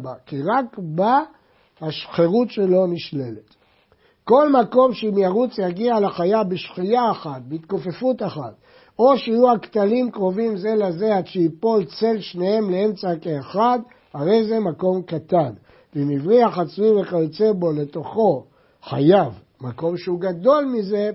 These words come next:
פטור. הרמב"ם כותב את הגדרות הגמרא לגבי מה נקרא ביבר קטן. שמונה שרצים האמורים בתורה, וגם שקצים מרמסים אחרים,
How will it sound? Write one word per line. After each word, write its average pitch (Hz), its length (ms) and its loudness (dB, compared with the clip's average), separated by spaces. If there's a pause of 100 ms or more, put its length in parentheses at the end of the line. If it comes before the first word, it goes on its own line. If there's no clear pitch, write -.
(120)
פטור. 135 380 -12 (320)
הרמב"ם 175 520 -2 (140)
כותב 160 440 -4
את 175 120 -6
הגדרות 151 500 -4
הגמרא 143 720 -6 (380)
לגבי 147 560 -4
מה 190 260 -4
נקרא 185 500 -4
ביבר 165 460 -6 (160)
קטן. 127 400 -6 (1300)
שמונה 208 560 2
שרצים 240 640 0
האמורים 208 480 2
בתורה, 185 460 -4 (640)
וגם 180 420 4
שקצים 247 600 -4
מרמסים 233 560 -2
אחרים, 226 580 0